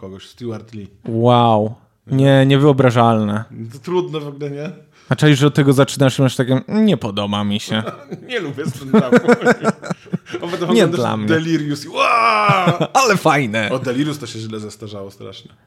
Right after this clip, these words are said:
Speaker 2: Y, przez co? Przez, y, cancel
Speaker 1: Homofobię.
Speaker 2: culture?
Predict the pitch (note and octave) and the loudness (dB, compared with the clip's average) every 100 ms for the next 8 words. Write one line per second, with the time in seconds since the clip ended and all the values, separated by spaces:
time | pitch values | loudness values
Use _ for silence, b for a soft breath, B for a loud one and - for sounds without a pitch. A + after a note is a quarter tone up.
0 | _ _ _ - D3 C#3+ C3+ - D#3+ D3+ | _ _ _ 0 4 6 6 2 -2 0
1 | D3+ D3+ - D#3 C#3+ - D3+ C#3+ C#3+ C#3 | 0 0 0 -2 -2 -2 4 4 6 6
2 | C#3 C#3+ D3+ D3 F3+ F3 E3 D3 D#3 D#3 | 4 4 0 0 0 2 2 2 2 0
3 | D3 C#3 C#3+ D3 E3 | 2 2 2 2 0